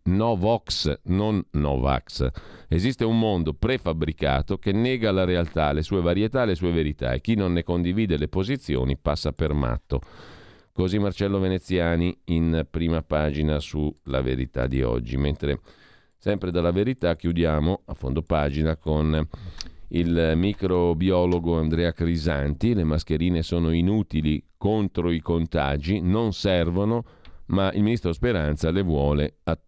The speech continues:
tutti i costi. Misura inutile per arginare i contagi, la mascherina al chiuso. L'impatto è trascurabile anche a scuola.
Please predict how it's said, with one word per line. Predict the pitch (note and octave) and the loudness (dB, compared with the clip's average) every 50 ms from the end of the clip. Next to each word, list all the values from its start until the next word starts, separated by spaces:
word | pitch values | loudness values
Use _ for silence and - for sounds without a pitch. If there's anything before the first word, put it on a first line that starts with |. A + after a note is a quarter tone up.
| _ _ | _ _
tutti | - A#2 A#2+ A#2 - _ _ _ - A2 A#2+ B2 - _ | -2 0 0 0 -4 _ _ _ 0 0 0 0 -2 _
i | - G#2+ G#2 - | -2 -2 -2 -2
costi. | - - C2 B1 B1 B1+ - - - - C2 C#2 C2+ - - - - - - - - - | -2 -2 0 0 0 -2 -6 -8 -6 -4 -2 -2 -2 -2 -6 -10 -14 -14 -14 -14 -6 -2
Misura | - C#2+ D2+ D2+ F#2+ A2 A2+ G#2+ | 0 0 0 2 0 0 2 2
inutile | G#2+ A2 A#2+ B2 A#2 - - E2 D#2 D2+ C#2+ | 2 2 2 0 0 -2 -2 0 0 0 0
per | - - D2 D#2 | 0 0 0 0
arginare | D#2+ D#2+ D2 E2 E2 E2+ E2 E2 D#2+ D#2+ | 0 0 2 2 2 2 2 2 0 0
i | D#2+ | 0
contagi, | - - D#2+ D#2+ - - D#2 D2+ D2+ D#2 C#2+ D2 E2 - - | 0 0 -2 0 0 0 0 0 0 0 0 0 0 0 0
la | D#2+ D#2 D#2 D2+ | 0 0 0 2
mascherina | D2+ D2+ D2+ D2 - - D#2+ D2+ D#2+ D#2+ D#2 D#2 D#2+ | 2 2 0 0 -2 -2 0 0 2 2 2 2 0
al | D#2+ D#2 | 0 -2
chiuso. | - - E2 D#2 C#2+ C#2 C2+ D#2+ D#2+ D2+ D2 | 0 0 0 0 0 0 0 0 0 2 2
L'impatto | D#2+ E2 D#2 - G2+ G#2 - G#2 | 0 0 0 0 0 0 0 0
è | F#2+ | -2
trascurabile | D#2+ F2 F2 E2+ - F#2 E2+ F2+ F#2 F2+ F2+ F2 E2+ | -2 -2 -2 -2 0 0 2 2 2 2 0 0 0
anche | E2 D#2+ - E2 | 0 0 0 -2
a | D#2+ | -4
scuola. | - - E2+ D#2+ C#2+ C#2 C#2+ C#2+ C#2 | -2 -2 0 0 2 2 2 0 -2